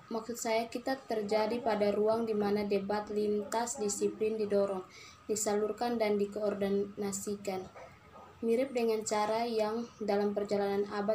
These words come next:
yang kedua puluh, matematika menjadi bahasa yang digunakan untuk mencapai wawasan yang satu cabang ilmu alam cabang lainnya. Mengapa teori sosial?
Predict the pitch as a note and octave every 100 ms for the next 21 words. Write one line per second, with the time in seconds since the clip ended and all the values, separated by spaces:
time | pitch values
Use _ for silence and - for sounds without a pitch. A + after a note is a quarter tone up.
0 | G#3+ G3+ G3+ G3 G3+ G3 - G3 G#3 G#3
1 | G#3+ G3+ G3+ G3+ A3+ A#3+ B3+ A#3 G#3+ G3+
2 | G3 G3+ G#3 G3+ B3 A#3+ A3 G#3 G3+ F#3+
3 | F#3+ G#3 A3 - - - - A#3 A3+ C#4
4 | C4+ A#3 A3+ G#3+ G#3+ G#3 G#3 G#3 G#3 G#3
5 | A3 A3 G#3 G3+ G3+ G3+ G3 G3+ - -
6 | - - - A3 B3 - - - - -
7 | - - - - - - - - - -
8 | G#3+ G#3+ G#3+ A3 G#3+ G#3+ A#3 - A3 G#3+
9 | G#3+ A3 B3+ C4 - - - - - -
10 | A3 G3+ G#3+ G#3 G3+ - - G#3 G3+ G3+
11 | F#3+ F3 - - - - - - - -
12 | - - - - - - C4+ C#4 C#4 -
13 | D4+ - - - C#4+ - - - - -
14 | - - - - - - - - - -
15 | - - - - - - - - A#3 A#3
16 | B3 A#3+ A3+ A3 G#3 G3+ - G#3+ G#3+